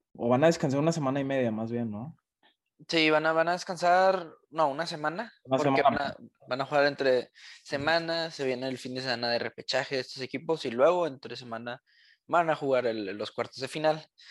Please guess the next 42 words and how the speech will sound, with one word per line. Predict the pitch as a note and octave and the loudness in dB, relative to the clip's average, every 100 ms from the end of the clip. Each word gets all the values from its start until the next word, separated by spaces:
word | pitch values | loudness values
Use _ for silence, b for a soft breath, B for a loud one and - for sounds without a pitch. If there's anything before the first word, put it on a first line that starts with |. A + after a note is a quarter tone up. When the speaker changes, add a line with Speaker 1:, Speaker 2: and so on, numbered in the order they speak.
| B B | B B
Speaker 2:
Pero | C#3+ | -4
eso | C#3 | -2
está | - D#3+ | 2 2
bien, | G#3+ | 2
es | D#3 C#3 | -2 -6
una | D#3 | -8
semana | D3+ D3+ D3 | -8 -8 -6
de | |
descanso | C#3+ - C3+ D3+ | -8 -8 -10 -8
que, | - C3+ - B B B | -4 -6 -6 B B B
que | C#3 | -6
to-, | - C3+ - | -2 -2 -2
que | - | -6
muchos | C3+ C#3 - D#3+ C#3+ - | -6 -6 -8 -8 -10 -10
ocupan, | - - - C#3 D#3+ F#3 _ _ _ | -12 -12 -10 -10 -10 -16 _ _ _
Speaker 1:
Claro. | - G#2 G#2 | -6 -6 -6
Speaker 2:
eh, | A#2 B2 _ _ _ _ | -12 _ _ _ _ _
y | B2+ | -20
que | - | -14
se | B2+ C3 | -12 -10
ocupa, | - C3+ D#3+ E3 | -6 -2 0 0
el, | C3+ | -2
el | - A#2+ | -8 -10
equipo | A#2+ - B2 D3 | -10 -8 -6 -2
lo | C3+ | -2
ocupa | D3+ D3+ G3+ F#3 | -2 -2 0 0
y, | B2 - _ _ _ _ _ B B B B B B | -2 -8 _ _ _ _ _ B B B B B B
y | C3+ | -10
que, | C3+ C3+ A#2+ | -2 0 0
bueno, | A#2+ A2+ A2 b b _ | -2 -4 -6 b b _
eh, | - - - - | -20 -20 -20 -18
es-, | - - - - | -14 -14 -16 -18
eso | - - B2+ | -12 -2 2
va | |
a | A#2+ | 2
ayudar | B2 B2 B2+ | 2 2 2
bastante. | B2+ - D3+ D3+ F#3 F3+ _ _ _ b b b b - | -2 -4 -4 -6 -12 -12 _ _ _ b b b b 0
Pero | D3 D3+ | 2 4
en | |
cuanto | D3+ D#3 D#3 | 2 2 4
al | D#3 | 2
planteamiento, | E3+ D#3 D3+ E3 F3+ G3 G#3 - A3 - | 2 0 0 -2 0 0 0 0 0 -2